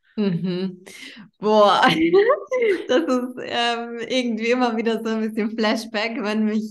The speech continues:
jemand genau das fragt. Und ich meine, irgendwie, ähm, ich bin mega, mega happy, dass mittlerweile das Thema Frauen und Finanzen, Finanzen für Frauen, wie auch immer, äh, dass das mittlerweile größer geworden ist. Und gleichzeitig gibt es auf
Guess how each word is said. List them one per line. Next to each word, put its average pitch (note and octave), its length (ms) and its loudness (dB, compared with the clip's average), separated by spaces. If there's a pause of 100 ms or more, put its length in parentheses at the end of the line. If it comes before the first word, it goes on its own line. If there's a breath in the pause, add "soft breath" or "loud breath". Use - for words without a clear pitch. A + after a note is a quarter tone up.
(100)
jemand G3+ 760 -4
genau G3+ 380 2
das G3 240 -2
fragt. G#3 420 -2
Und F#3+ 100 -6
ich F#3+ 140 -10
meine, F#3 260 -4
irgendwie, G3+ 760 -4 (520 loud breath)
ähm, F#3+ 300 0
ich - 160 -4
bin B3+ 280 6
mega, A#3+ 220 4
mega A3+ 220 2
happy, A3+ 460 -2
dass G#3 440 -4 (180)
mittlerweile G3+ 640 2
das G#3 100 -6
Thema G3 600 -2 (520)
Frauen A3 340 2
und G3+ 140 -4
Finanzen, G#3+ 1000 -4
Finanzen G3 420 -4
für F3+ 100 -6
Frauen, G3 540 2
wie F#3 140 0
auch F3+ 180 -4
immer, G#3 580 0
äh, F#3+ 200 -6
dass F#3 180 -4
das F#3+ 200 -4
mittlerweile F#3+ 500 -2
größer G#3+ 640 0
geworden F#3+ 560 -4
ist. A3 340 -8
Und G3+ 160 -6
gleichzeitig G3 720 -4
gibt - 240 -6
es F#3+ 260 -6
auf F3 240 -2